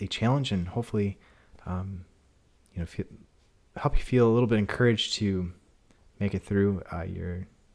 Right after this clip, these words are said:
your everyday life. My challenge for you is this, to Sit down and really think through maybe those harder questions that you've experienced because of life and,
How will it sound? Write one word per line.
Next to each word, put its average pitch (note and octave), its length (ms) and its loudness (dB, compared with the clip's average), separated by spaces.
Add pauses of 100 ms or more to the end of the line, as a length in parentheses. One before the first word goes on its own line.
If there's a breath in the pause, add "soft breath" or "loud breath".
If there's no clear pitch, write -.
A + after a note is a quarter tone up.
(640 soft breath)
your G2 100 2
everyday F2+ 280 4
life. F2 340 0 (1200 loud breath)
My C3 60 6
challenge C#3 340 6
for C#3+ 100 0
you A#2+ 160 6
is G2 120 2
this, B2 300 2
to G#2+ 480 0 (1500 soft breath)
Sit D3 220 2
down C#3+ 320 8
and A2 500 0 (2250 loud breath)
really A#2+ 220 4
think A2 280 -2
through G2 400 0 (440)
maybe G2+ 160 0
those F#2+ 220 2
harder G2 220 0
questions F2 680 -6 (720 soft breath)
that G2+ 100 0
you've F#2 140 2
experienced F#2+ 460 -2
because E2+ 260 -6
of E2+ 100 -8
life F#2+ 320 -4
and, F2 340 -6